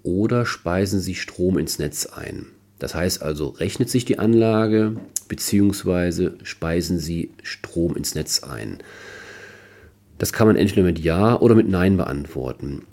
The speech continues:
Beantworten wir diese Frage, äh, also insbesondere speisen Sie ins Netz ein, mit Ja, dann ist die nächste Frage, beträgt die installierte Leistung Ihrer Anlage beziehungsweise die Gesamtleistung Ihrer Anlage bis zu zehn K W?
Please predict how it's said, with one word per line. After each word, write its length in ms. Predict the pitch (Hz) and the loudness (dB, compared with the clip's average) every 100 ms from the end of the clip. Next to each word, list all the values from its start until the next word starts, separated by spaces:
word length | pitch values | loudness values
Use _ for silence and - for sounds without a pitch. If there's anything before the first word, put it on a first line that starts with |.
| - | -12
Beantworten 760 | 80 - 113 113 107 104 104 92 | -4 2 2 6 4 4 2 2
wir 140 | 98 | 0
diese 220 | 107 113 | 2 0
Frage, 760 | 107 - 87 98 104 87 73 73 - - _ _ _ _ _ _ - | -2 -4 0 2 2 2 -2 -6 -16 -20 _ _ _ _ _ _ -12
äh, 60 | |
also 260 | - 82 82 | -8 -6 -2
insbesondere 720 | 107 117 - 95 104 104 95 | 0 0 2 4 6 6 4
speisen 560 | - - 80 104 101 95 | 2 -2 4 4 4 0
Sie 260 | 92 92 | 0 -2
ins 200 | 87 - | -2 -2
Netz 340 | 101 104 - - | -2 0 -2 -6
ein, 360 | 73 69 67 - - | -10 -8 -10 -14 -10
mit 280 | - - - | -10 -10 -8
Ja, 520 | 76 76 92 117 156 - - - - - - - | -6 -4 -4 -4 -6 -10 -20 -20 -20 -20 -20 -6
dann 120 | 85 | -4
ist 160 | - - | -2 0
die 60 | |
nächste 380 | 87 90 - - | 0 0 0 -4
Frage, 720 | - - 73 73 87 110 143 147 - - - - - | -4 -4 -2 0 2 2 0 -4 -16 -20 -20 -20 -10
beträgt 560 | 92 - - 95 107 - | -8 -6 -4 -2 -2 -2
die 100 | 104 | 0
installierte 600 | 117 - 98 98 113 - | 0 0 0 4 2 2
Leistung 580 | 87 90 127 - 104 95 | 0 2 2 2 0 0
Ihrer 300 | 95 87 80 | 0 -4 -4
Anlage 680 | 87 82 80 76 78 78 73 78 _ - | -4 -4 -2 -4 -4 -6 -6 -10 _ -20
beziehungsweise 840 | - - - 101 104 - 90 90 87 | -16 -10 -2 0 0 0 -2 -2 -2
die 120 | 90 | -6
Gesamtleistung 840 | 90 82 110 143 - 76 73 - | -4 0 0 0 -2 -4 -4 -4
Ihrer 280 | 87 82 - | -4 -4 -6
Anlage 440 | 78 82 73 80 85 | -6 -6 -4 -6 -2
bis 460 | 98 127 - - | 2 2 0 -6
zu 140 | - 98 | -4 -6
zehn 640 | - - - 110 113 113 | -4 0 4 6 6 0
K 360 | - 87 82 78 | -6 -6 -6 -2
W? 400 | 90 107 147 | 0 2 2